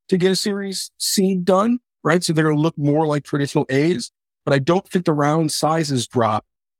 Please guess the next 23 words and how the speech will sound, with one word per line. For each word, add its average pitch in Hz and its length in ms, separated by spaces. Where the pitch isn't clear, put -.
is - 140
I 139 80
don't 147 340
think 156 240
those 143 240
funds, 139 580
you've 156 200
raised 160 180
a 147 60
hundred 151 180
million 135 180
dollars. 127 340
You 156 140
can't 185 280
go 170 120
back 143 300
to 156 100
writing 117 240
two - 140
hundred 120 120
fifty 113 200
K 104 180
checks, - 440